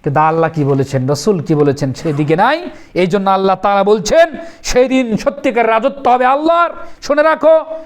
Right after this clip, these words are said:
আর অবিশ্বাসীদের জন্য দিনটি হবে বড়ই কঠিন।" আর জালেমরা সেদিন নিজের হাতে কামড় দিতে দিতে,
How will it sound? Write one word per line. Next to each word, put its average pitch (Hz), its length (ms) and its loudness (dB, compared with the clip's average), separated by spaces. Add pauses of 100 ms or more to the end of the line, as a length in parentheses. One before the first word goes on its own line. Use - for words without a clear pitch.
(280)
আর 226 160 2
অবিশ্বাসীদের 247 840 0
জন্য 226 220 0
দিনটি 220 360 0
হবে 196 180 0
বড়ই 196 280 2
কঠিন।" 196 380 0 (260)
আর 175 180 0
জালেমরা 285 480 0
সেদিন 226 420 -2 (200)
নিজের 214 340 2
হাতে 220 340 0
কামড় 240 440 2
দিতে 247 420 2
দিতে, 302 640 0